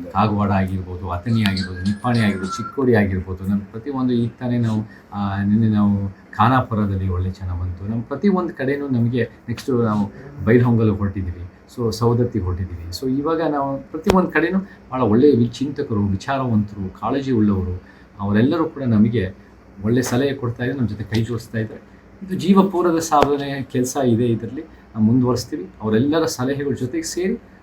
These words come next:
ನಾವು ಕೆಲಸ ಮುಂದುವರಿಸ್ತೀವಿ. ಯಾವ್ಯಾವ ಚಳುವಳಿ ಅಂದ್ರೆ ದಲಿತ, ಬಹುಜನ, ರೈತ, ಕಾರ್ಮಿಕ, ಪ್ರಾದೇಶಿಕ, ಮಹಿಳಾ ಸಂಘಟನೆಗಳು, ಭ್ರಷ್ಟಾಚಾರ ವಿರುದ್ಧ,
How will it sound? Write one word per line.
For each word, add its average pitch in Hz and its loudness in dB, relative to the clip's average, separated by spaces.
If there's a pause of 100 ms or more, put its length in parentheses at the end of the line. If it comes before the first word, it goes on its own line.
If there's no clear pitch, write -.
ನಾವು 110 -4
ಕೆಲಸ 107 -2
ಮುಂದುವರಿಸ್ತೀವಿ. 87 -6 (280)
ಯಾವ್ಯಾವ 135 4
ಚಳುವಳಿ 127 2
ಅಂದ್ರೆ 120 0 (120)
ದಲಿತ, 120 0
ಬಹುಜನ, 117 0
ರೈತ, 123 0
ಕಾರ್ಮಿಕ, 113 -4
ಪ್ರಾದೇಶಿಕ, 120 -2
ಮಹಿಳಾ 120 -4
ಸಂಘಟನೆಗಳು, - -6
ಭ್ರಷ್ಟಾಚಾರ 123 -8
ವಿರುದ್ಧ, 110 -14